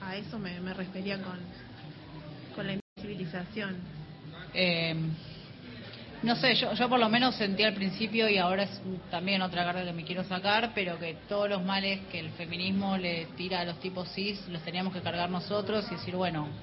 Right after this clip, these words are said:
Speaker 2: no es tan así". Eh, que me hayan tratado mal en, cuando hicimos, cuando hacíamos las movilizaciones por el aborto, con que me hayan echado de baños, <laughs> porque, no sé, eh, fue un, como un poco duro para mí al principio. Después ya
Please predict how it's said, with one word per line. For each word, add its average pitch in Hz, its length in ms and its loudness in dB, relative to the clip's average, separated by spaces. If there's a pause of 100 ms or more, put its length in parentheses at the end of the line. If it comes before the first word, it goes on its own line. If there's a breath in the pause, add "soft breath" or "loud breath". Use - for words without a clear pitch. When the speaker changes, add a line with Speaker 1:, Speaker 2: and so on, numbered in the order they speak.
(1000)
Speaker 2:
no 180 80 0
es 190 100 0
tan 202 120 4
así". 202 500 2 (560)
Eh, 170 200 2
que 175 80 0
me 175 80 2
hayan 185 240 0
tratado 185 400 4
mal 180 240 4
en, 170 320 -2 (120)
cuando 160 200 -4
hicimos, 170 440 -4 (220)
cuando 156 80 -8
hacíamos 180 240 -2
las 170 80 -2
movilizaciones 165 460 0
por 170 120 -4
el 165 80 0
aborto, 190 720 4
con 156 160 -6
que 160 120 -6
me 170 80 -4
hayan 165 240 -4
echado 170 320 -2
de 156 160 -2
baños, 170 420 2
<laughs> - 400 -4
porque, 156 320 -6 (1400)
no 151 80 -6
sé, 185 320 0 (600 loud breath)
eh, 156 380 2 (1200)
fue 190 100 0
un, 196 60 -2
como 208 140 4
un 190 120 4
poco 190 240 6
duro 180 240 4
para 151 160 0
mí 160 80 0
al 160 60 -2
principio. 156 440 -6
Después 190 300 -4
ya 185 180 0